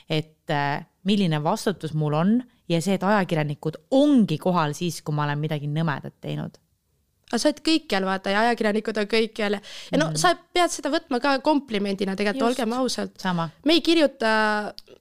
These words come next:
Speaker 2: väga paljudest inimestest, väga paljud inimesed peavad ise saatma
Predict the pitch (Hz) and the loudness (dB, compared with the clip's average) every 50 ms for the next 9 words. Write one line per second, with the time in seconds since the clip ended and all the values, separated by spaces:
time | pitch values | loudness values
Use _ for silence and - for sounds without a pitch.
0 | _ - _ _ - - - 247 240 240 202 208 208 202 196 202 - - 233 208 | _ -20 _ _ -8 -2 -2 0 2 2 2 0 0 0 0 -2 -2 -2 0 0
1 | 196 196 190 - 233 - - - 294 294 233 269 262 240 262 269 262 247 233 226 | 0 0 0 -2 -4 -2 0 2 2 4 4 6 4 4 4 2 0 0 0 -2
2 | - 220 208 202 - - 247 254 - 226 208 185 214 208 202 202 - 202 196 190 | -2 0 -2 -2 -2 -2 -2 2 2 2 2 2 2 0 0 0 -4 -8 -8 -8